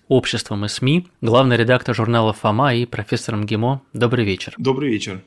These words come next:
Speaker 1: Владимир Романович, хотел бы начать с темы, которая прозвучала у вас в последней на данный момент программе «Парсуна»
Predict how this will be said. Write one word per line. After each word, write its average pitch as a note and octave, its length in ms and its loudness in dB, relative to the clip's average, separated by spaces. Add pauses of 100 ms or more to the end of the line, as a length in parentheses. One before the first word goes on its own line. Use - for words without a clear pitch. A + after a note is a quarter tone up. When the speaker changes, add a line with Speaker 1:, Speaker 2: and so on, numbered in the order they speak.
(260)
Speaker 1:
Владимир D3 200 2
Романович, A#2 260 2
хотел D#3 300 2
бы C#3+ 100 2
начать E3+ 640 0
с - 240 -10
темы, E3+ 480 2
которая C3+ 540 2
прозвучала B2+ 680 0
у A#2+ 160 2
вас B2+ 500 0
в G#2+ 680 0
последней A2+ 720 -2
на G#2 120 -2
данный G#2+ 240 0
момент G#2+ 420 -2
программе A2 500 -2
«Парсуна» B2 760 -2